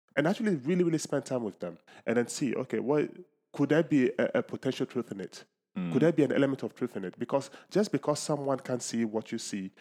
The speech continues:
Speaker 1: or someone doesn't behave like you, you know,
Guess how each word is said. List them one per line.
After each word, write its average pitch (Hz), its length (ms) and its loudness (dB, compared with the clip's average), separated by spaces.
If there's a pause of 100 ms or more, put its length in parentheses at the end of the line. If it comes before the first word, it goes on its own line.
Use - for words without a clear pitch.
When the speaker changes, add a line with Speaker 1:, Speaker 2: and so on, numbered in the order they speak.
(280)
Speaker 1:
or 107 240 2
someone 117 420 0 (200)
doesn't 117 260 -2
behave 123 320 -2
like - 340 -6
you, 87 200 -12 (340)
you 117 140 0
know, 92 220 -4